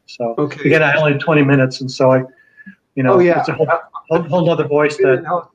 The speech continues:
Speaker 2: yeah, well, we didn't wanna wa-, have to do War and Peace in twenty minutes. So,
Speaker 1: <laughs>
Speaker 2: but, uh, so
Speaker 1: True.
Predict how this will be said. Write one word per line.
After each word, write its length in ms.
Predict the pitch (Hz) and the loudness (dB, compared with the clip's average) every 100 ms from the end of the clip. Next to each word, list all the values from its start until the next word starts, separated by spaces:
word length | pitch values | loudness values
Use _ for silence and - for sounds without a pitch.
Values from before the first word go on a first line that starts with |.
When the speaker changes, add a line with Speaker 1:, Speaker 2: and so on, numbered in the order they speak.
| - - - | -20 -20 -10
Speaker 2:
yeah, 260 | 165 139 123 | -4 -2 -2
well, 240 | 131 131 | -2 -4
we 140 | 135 156 | -4 -8
didn't 140 | 147 | -6
wanna 160 | 139 131 | -6 -4
wa-, 180 | 127 131 | -6 -8
have 300 | 143 139 131 | -8 -8 -8
to 100 | 123 | -12
do 180 | 117 117 | -10 -8
War 220 | 113 117 | -8 -8
and 140 | 110 | -10
Peace 400 | 95 117 107 - 101 | -14 -14 -14 -16 -20
in 140 | 95 | -20
twenty 280 | - 107 107 | -20 -20 -20
minutes. 380 | 104 98 92 - | -20 -20 -20 -16
So, 120 | 104 135 | -12 -10
Speaker 1:
<laughs> 60 | - - - | -6 -6 -2
Speaker 2:
but, 260 | 185 - 151 143 143 - 151 | -4 -4 -8 -6 -6 -4 -4
uh, 240 | 139 139 - - - _ _ _ 202 - | -4 -6 -10 -18 -20 _ _ _ -14 -4
so 380 | 156 143 139 | 0 2 2
Speaker 1:
True. 140 | 131 | -2